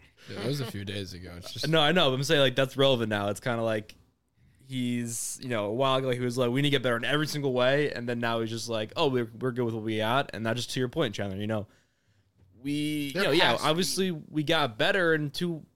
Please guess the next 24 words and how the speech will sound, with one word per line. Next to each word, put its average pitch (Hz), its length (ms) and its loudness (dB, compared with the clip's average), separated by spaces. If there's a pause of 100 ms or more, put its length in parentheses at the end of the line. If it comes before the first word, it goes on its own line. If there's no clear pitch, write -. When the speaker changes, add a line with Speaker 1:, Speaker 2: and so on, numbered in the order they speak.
Speaker 2:
places, 165 480 0
but 151 260 0
there's 160 160 -2
still 170 500 0
a 139 80 0
bunch 160 340 -2
of - 60 -10
different 156 220 -8
places 156 320 -2
we 131 60 -8
need 143 140 -4
to 147 100 -2
improve 147 280 -4
on 107 160 -4
before 120 240 -8
we 120 80 -6
can 123 120 -10
actually, 120 320 -6
like, 113 300 -4
consider 120 400 -6
ourselves 113 640 -6
World 113 280 -6
Series 117 300 -4
ready. 117 300 -4